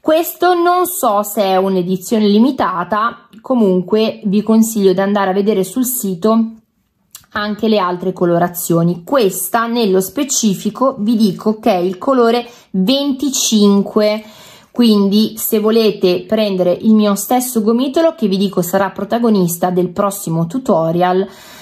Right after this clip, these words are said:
vi consiglio proprio di, eh, andare a sbirciare, come dice Francesca, sul sito questo fantastico filato.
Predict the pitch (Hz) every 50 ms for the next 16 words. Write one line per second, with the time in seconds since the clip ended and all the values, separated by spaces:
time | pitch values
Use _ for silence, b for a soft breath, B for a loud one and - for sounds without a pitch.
0 | B B B B - 175 175 180 175 - 208 214 220 - - 180 175 180 196 185
1 | - 180 175 170 170 - 190 170 165 160 - - - - - 170 165 165 160 156
2 | 156 151 151 151 151 151 - - - 190 185 175 175 160 160 165 165 165 - -
3 | 156 160 - - - 170 - - 180 180 165 165 175 170 - 170 - - - -
4 | 180 160 160 156 160 165 165 165 165 170 175 180 190 180 - 196 175 170 208 220
5 | 254 233 - - 120 139 - - - 170 165 - - 214 214 214 220 - 165 147
6 | 147 - 185 185 - - - 170 165 - - - 170 165 - - 220 208 202 -
7 | - - - - - - - 156 - - - - - - - - 180 170 151 139
8 | - - - - - -